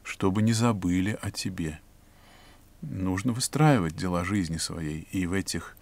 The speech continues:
э, лествицах и земного восхождения есть своя тактика, есть своя мудрая середина,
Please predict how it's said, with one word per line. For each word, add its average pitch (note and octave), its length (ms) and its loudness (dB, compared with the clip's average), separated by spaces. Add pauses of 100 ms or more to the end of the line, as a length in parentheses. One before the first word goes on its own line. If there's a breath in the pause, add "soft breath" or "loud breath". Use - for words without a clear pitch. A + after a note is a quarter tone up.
(500 loud breath)
э, E2+ 280 -2
лествицах F2 840 -2 (220)
и D#3 100 -2
земного F2+ 500 0
восхождения A2+ 840 -2 (500 loud breath)
есть G#2 480 -2
своя F#2+ 320 0
тактика, - 560 0
есть E2+ 240 -2
своя F2+ 500 -2 (420 soft breath)
мудрая G2+ 800 0
середина, G#2+ 760 0